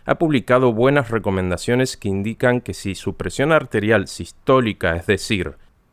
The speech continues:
el número superior sobre la diastólica, el número inferior es de ciento cuarenta sobre noventa, entonces cualquier cifra por encima de ciento cuarenta o por encima de noventa se considera presión arterial alta.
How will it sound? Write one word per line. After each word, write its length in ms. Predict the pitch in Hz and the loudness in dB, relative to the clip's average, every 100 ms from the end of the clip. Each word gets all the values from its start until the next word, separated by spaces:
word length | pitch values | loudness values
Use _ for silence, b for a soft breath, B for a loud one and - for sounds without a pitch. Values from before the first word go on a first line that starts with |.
| _ _ _ | _ _ _
el 180 | 110 98 | -4 0
número 320 | 123 156 147 | 4 4 4
superior 540 | - 127 107 117 143 143 | 0 -2 2 4 4 2
sobre 320 | - 110 101 | 0 2 2
la 120 | 98 | 0
diastólica, 1080 | 92 95 - - 160 143 101 - 92 82 - | 0 -4 -4 2 2 4 -2 -2 -2 -2 -8
el 160 | 95 95 | -6 -2
número 300 | 135 160 139 | 0 2 2
inferior 520 | 113 - 107 143 139 | 0 -2 2 4 4
es 100 | 113 | 0
de 120 | 98 | -4
ciento 440 | - - 147 147 - | -6 -4 -2 -2 0
cuarenta 480 | 107 107 135 123 127 | 2 2 2 0 -2
sobre 320 | - 98 95 | -2 -2 -2
noventa, 640 | 87 110 117 92 87 76 _ | 0 2 2 0 -6 -8 _
entonces 560 | 113 135 151 151 139 | -4 0 2 2 -2
cualquier 400 | - 110 101 147 | 0 0 4 2
cifra 440 | 143 151 143 104 95 | 2 -2 0 0 0
por 140 | 95 | -2
encima 400 | 95 98 143 113 | -2 -4 -2 0
de 120 | 87 | -2
ciento 340 | 87 131 139 - | -4 -6 0 2
cuarenta 600 | 120 123 147 107 87 87 | 4 4 4 2 -2 -8
o 120 | 90 | -8
por 180 | 82 87 | -8 -6
encima 380 | 92 107 127 101 | -6 -4 -2 0
de 140 | 107 | 0
noventa 540 | 127 143 147 120 127 123 - | 0 2 2 2 2 0 -6
se 180 | - | -6
considera 800 | 147 147 - 131 127 127 123 127 127 | 0 0 2 0 4 4 4 2 2
presión 540 | 101 - 110 104 107 - | -4 -4 -2 0 -2 -4
arterial 640 | 95 90 92 92 92 101 - | -6 -6 -4 -2 -2 -2 0
alta. 420 | 131 113 - 85 | 0 0 -8 -16